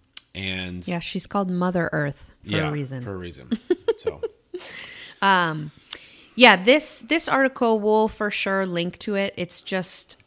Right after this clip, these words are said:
Speaker 1: I don't know, it's so sacred, it's so beautiful. Um, maybe I'll just read a couple of the little
Speaker 2: Definitely.
Speaker 1: quotes from it,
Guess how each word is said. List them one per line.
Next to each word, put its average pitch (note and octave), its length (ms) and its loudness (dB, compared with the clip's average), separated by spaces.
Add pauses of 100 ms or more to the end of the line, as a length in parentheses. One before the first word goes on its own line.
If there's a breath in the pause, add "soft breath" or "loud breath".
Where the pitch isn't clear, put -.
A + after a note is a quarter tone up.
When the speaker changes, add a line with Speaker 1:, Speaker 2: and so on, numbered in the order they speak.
Speaker 1:
I F#3+ 100 -6
don't F#3 160 -2
know, E3 200 0
it's E3+ 220 -6
so F#3+ 360 0
sacred, E3+ 720 0
it's - 160 -6
so F#3+ 420 4
beautiful. E3+ 720 -4 (400 loud breath)
Um, D#3+ 540 -2 (640)
maybe D4 300 2
I'll D4 80 -4
just B3 200 -8
read G#3 420 -6
a F#3 60 -6
couple G3 420 -10
of F3+ 140 -8
the F3 140 -4
little E3 460 -6
Speaker 2:
Definitely. F3+ 300 -8
Speaker 1:
quotes E3+ 380 -2
from D#3+ 280 -4
it, D#3 180 -6